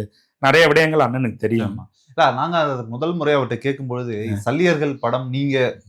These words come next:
Speaker 2: அஹ், எடுத்து வெளியிடுறீங்களே, அஹ், முன்னாடி இந்த படம் பார்த்து, பார்த்தபோது உங்களுக்கு என்ன தோணுச்சுன்னு கேட்டிருந்தோம். அதுக்கு அவர் ஒரு,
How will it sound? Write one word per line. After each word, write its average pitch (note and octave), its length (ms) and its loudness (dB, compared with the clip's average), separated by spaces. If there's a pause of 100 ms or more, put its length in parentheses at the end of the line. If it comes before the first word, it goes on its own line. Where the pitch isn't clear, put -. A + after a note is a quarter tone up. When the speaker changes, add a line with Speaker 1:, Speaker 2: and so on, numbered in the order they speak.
(340)
Speaker 2:
அஹ், A2 160 -8
எடுத்து C#3 320 -2
வெளியிடுறீங்களே, C3 640 0 (160)
அஹ், A2+ 140 -10 (100)
முன்னாடி D#3 160 2
இந்த D3+ 160 -2
படம் C3 280 0
பார்த்து, B2 320 2
பார்த்தபோது C3 420 -2
உங்களுக்கு A2+ 240 -8
என்ன A#2 420 -6
தோணுச்சுன்னு A2+ 460 -8
கேட்டிருந்தோம். F#2 420 -18
அதுக்கு G#2+ 300 -6
அவர் G#2 160 -4
ஒரு, G2 380 -10